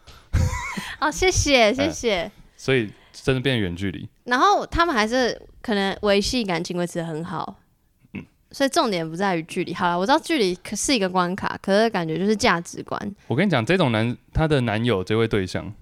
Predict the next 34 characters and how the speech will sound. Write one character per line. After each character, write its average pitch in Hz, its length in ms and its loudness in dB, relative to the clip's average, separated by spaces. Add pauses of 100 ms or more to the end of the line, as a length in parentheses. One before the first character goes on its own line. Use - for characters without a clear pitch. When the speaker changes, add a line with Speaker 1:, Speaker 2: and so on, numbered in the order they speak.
(340)
Speaker 2:
其 139 140 2
实 151 60 0
是 180 100 4
我 110 160 4
最 147 180 2
没 120 80 0
有 107 80 2
办 110 160 0
法 90 140 -2
接 98 200 -2
受 95 240 0
的 90 200 -2 (180)
男 98 240 -4
生 101 220 -2
类 98 160 0
型 - 240 -14
之 85 160 -14
一。 82 180 -14
Speaker 1:
你 185 140 0
说 220 200 4
因 247 120 2
为 294 120 4
明 208 140 2
明 196 140 2
有 175 100 2
接 196 220 2
家 185 240 2
业 196 180 2
的 165 80 4
选 160 240 -4
项， 175 180 0
然 165 120 0
后 175 40 -2
还 151 480 -4